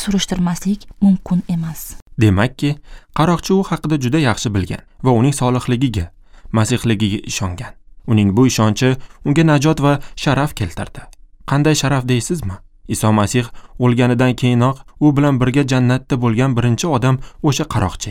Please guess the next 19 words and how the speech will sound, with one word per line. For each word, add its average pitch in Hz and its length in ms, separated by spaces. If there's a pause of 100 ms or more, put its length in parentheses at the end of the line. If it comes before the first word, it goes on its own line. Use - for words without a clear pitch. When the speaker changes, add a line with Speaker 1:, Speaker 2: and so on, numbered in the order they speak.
Speaker 2:
edi. - 120 (300)
U 104 100
Iso 120 240
Masih 107 400
bilan 104 240
birga 101 260 (340)
yana 131 280
birinchi 135 360
bo'lib 139 220 (260)
osmon 156 340
shohligiga 117 640 (240)
kirish 165 240
sharafiga 101 440 (120)
ega 95 240
bo'ldi. 85 240 (380)
Bu 123 320 (240)
haqiqiy 160 360
sharaf - 380
edi. - 180